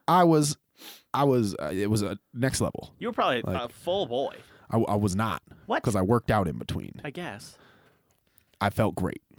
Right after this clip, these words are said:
Speaker 2: I'm glad you felt great.
Speaker 1: And shout out to Costco for providing me that experience.
Speaker 2: I hate to hesitate with the chicken bake, but I just,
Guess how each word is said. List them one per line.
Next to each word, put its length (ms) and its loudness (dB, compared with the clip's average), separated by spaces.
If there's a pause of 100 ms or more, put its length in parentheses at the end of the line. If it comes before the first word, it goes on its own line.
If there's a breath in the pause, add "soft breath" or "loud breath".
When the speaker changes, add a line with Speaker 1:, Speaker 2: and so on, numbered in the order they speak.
(120)
Speaker 2:
I'm 140 -4
glad 300 -4
you 80 -12
felt 240 -14
great. 220 -12
Speaker 1:
And 140 0
shout 180 4
out 120 4
to 80 2
Costco 360 0
for 140 -2
providing 440 -2
me 100 -4
that 140 -8
experience. 360 -2
Speaker 2:
I 20 -4
hate 220 -2
to 80 -4
hesitate 500 -6
with 140 -6
the 80 -16
chicken 380 -8
bake, 240 -10
but 100 -4
I 100 0
just, 320 -6